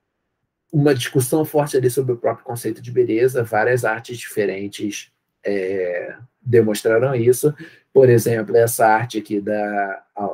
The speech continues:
da escultora Debbie Han trouxe vários termos de beleza diferentes, vários ideais diferentes de beleza de vários lugares, é, em sua série Termos de Beleza, trouxe características que não estavam nas represen-,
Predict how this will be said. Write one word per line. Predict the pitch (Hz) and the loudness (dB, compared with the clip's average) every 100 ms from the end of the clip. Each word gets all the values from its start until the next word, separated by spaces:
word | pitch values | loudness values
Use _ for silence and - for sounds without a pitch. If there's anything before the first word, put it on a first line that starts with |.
| - | -10
da | 101 98 95 92 90 - - _ _ - | -6 -6 -6 -8 -8 -10 -16 _ _ -12
escultora | - - 107 107 107 104 101 - | -8 -2 -2 0 0 2 0 -2
Debbie | 104 120 117 135 135 | 2 4 6 4 2
Han | 143 180 - _ _ _ _ _ _ _ _ _ _ - | 0 -2 -4 _ _ _ _ _ _ _ _ _ _ 6
trouxe | 143 139 131 151 151 | 8 8 6 6 6
vários | 151 131 123 156 151 | 6 4 4 2 0
termos | - 165 165 160 | 2 2 2 -4
de | 151 | -2
beleza | 135 123 127 135 | 2 4 2 0
diferentes, | 127 131 120 113 110 | -6 -8 -8 -10 -12
vários | 98 107 113 131 127 120 - - | -6 -2 2 2 2 -4 -12 -14
ideais | - 139 135 117 123 131 | -10 0 4 4 4 2
diferentes | 127 131 123 123 127 | -2 -2 -2 -4 -10
de | 120 | -6
beleza | 110 110 113 123 | -2 0 0 -2
de | 120 | -6
vários | 104 104 120 127 | -4 -2 -2 -2
lugares, | 131 101 101 110 - - _ _ _ _ _ _ _ _ | -2 0 0 -2 -6 -12 _ _ _ _ _ _ _ _
é, | 101 104 98 - | -4 -2 -2 -2
em | 104 | -4
sua | - 107 | -4 -4
série | - 110 | 0 -2
Termos | 110 110 107 | 0 0 0
de | 107 | 0
Beleza, | 139 151 131 139 139 165 170 _ _ _ _ _ | 2 4 6 6 4 0 0 _ _ _ _ _
trouxe | 151 147 - | 6 6 6
características | 147 135 - 139 127 147 131 | 4 4 2 -2 -2 -4 -4
que | 147 | -2
não | 135 | -4
estavam | 139 135 131 | -2 -2 -2
nas | 135 135 | -4 -2
represen-, | 131 127 117 117 120 | 0 0 -2 -2 -6